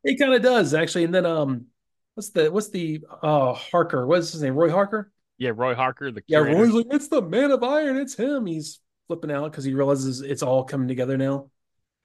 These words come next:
Speaker 2: Oh, yeah.
Speaker 1: So,
Speaker 2: Yeah,
Speaker 1: um,
Speaker 2: and Whitley has called in his superior officer, Major Dawes, to come and check it out 'cause they don't quite know what to make of it.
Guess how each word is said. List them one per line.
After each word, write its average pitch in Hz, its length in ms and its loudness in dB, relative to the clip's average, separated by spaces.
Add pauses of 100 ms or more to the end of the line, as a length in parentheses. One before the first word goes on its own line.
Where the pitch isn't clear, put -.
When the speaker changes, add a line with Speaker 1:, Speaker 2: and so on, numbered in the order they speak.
(140)
Speaker 2:
Oh, 120 140 0
yeah. 90 320 -6 (720)
Speaker 1:
So, 151 140 2
Speaker 2:
Yeah, 160 200 8
Speaker 1:
um, 151 80 4
Speaker 2:
and 139 340 -2
Whitley 175 560 -2 (120)
has 135 280 -2
called 151 340 2
in 143 180 2
his 127 260 -6
superior 139 460 0
officer, 131 560 0
Major 117 380 -2
Dawes, 104 680 0
to 113 120 -10
come 123 260 0
and 113 120 -2
check 123 240 -2
it 113 80 2
out 123 260 0
'cause 101 400 -8
they 117 200 -2
don't 135 200 0
quite 120 220 0
know 120 160 2
what 107 140 -2
to 107 80 -6
make 110 260 -2
of 90 140 -4
it. 80 120 -16